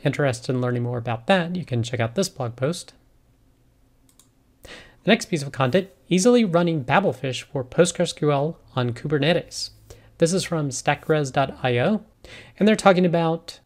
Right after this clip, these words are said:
Babelfish, which is the open source project that allows Postgres S Q L to act like a Microsoft S Q L server,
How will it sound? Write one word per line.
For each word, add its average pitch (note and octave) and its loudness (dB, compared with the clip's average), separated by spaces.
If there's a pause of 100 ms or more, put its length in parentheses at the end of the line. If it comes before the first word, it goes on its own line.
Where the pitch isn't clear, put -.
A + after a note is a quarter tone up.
Babelfish, D3+ 2 (240)
which - 0
is C#3 -2 (220)
the C#3+ 4
open F3 4
source - -2
project C#3 -2 (220)
that C#3 2
allows C#3 0
Postgres - -2
S B2+ -2
Q D#3+ -2
L D3+ 0
to D3+ -6 (100)
act D3 -2
like C#3+ 0
a C#3 -2
Microsoft C3+ -4 (180)
S C3+ -2
Q C#3+ -2
L B2+ 0
server, B2+ 2